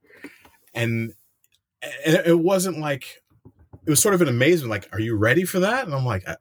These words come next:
absolutely. Like, this is what we came on the job for, right?" Like, we signed up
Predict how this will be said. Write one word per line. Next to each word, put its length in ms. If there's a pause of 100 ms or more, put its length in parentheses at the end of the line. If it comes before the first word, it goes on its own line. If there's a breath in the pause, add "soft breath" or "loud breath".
absolutely. 680
Like, 140
this 160
is 100
what 120
we 80
came 260
on 100
the 80
job 420
for, 260
right?" 180
Like, 200
we 320
signed 600
up 220